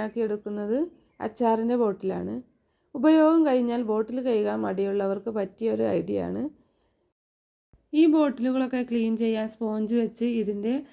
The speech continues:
അകത്തിടാൻ തന്നെ ബുദ്ധിമുട്ടായിരിക്കും. അങ്ങനെ ചെയ്ത് ബുദ്ധിമുട്ടാതെ പെട്ടെന്ന് ക്ലീൻ ചെയ്തെടുക്കാൻ പറ്റുന്ന ടിപ്പാണ്. ഈ അച്ചാറിൻ്റെ ബോട്ടിലേക്ക് കുറച്ച് ലിക്വിഡ് ഒഴിച്ച് കൊടുക്കണം.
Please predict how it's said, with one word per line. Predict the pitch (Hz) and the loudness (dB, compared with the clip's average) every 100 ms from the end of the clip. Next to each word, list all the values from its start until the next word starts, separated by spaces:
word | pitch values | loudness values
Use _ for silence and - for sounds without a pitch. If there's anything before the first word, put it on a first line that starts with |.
| _ - 269 | _ -4 0
അകത്തിടാൻ | 240 240 269 226 214 | 0 0 0 0 -2
തന്നെ | 208 220 247 | -2 -2 -2
ബുദ്ധിമുട്ടായിരിക്കും. | 190 214 202 202 202 196 180 190 202 - | -4 -4 -6 -6 -6 -6 -8 -12 -14 -4
അങ്ങനെ | 277 285 302 269 | -2 2 0 0
ചെയ്ത് | 226 214 214 | -2 0 0
ബുദ്ധിമുട്ടാതെ | 226 185 196 190 196 196 220 233 | 0 -2 -6 -6 -8 -6 -6 -6
പെട്ടെന്ന് | 240 - 269 269 247 | -10 -8 -2 0 0
ക്ലീൻ | 214 196 208 | -2 0 -2
ചെയ്തെടുക്കാൻ | 202 202 196 196 196 | -2 -4 -6 -6 -6
പറ്റുന്ന | 196 196 190 220 311 - _ _ _ | -8 -8 -6 -4 -4 -6 _ _ _
ടിപ്പാണ്. | 254 - 214 190 190 196 _ _ _ _ _ _ _ _ _ _ - _ _ | -6 -4 -6 -6 -6 -12 _ _ _ _ _ _ _ _ _ _ -20 _ _
ഈ | 320 320 | 2 2
അച്ചാറിൻ്റെ | 269 254 240 233 233 233 | 2 0 0 2 0 0
ബോട്ടിലേക്ക് | 220 202 214 208 269 339 254 | -2 -4 -4 -2 -4 -4 -4
കുറച്ച് | 226 214 - 302 | -4 -4 -4 -2
ലിക്വിഡ് | 240 - 226 220 | -2 -2 0 0
ഒഴിച്ച് | 202 202 214 | 0 -2 -4
കൊടുക്കണം. | 196 190 185 | -4 -6 -8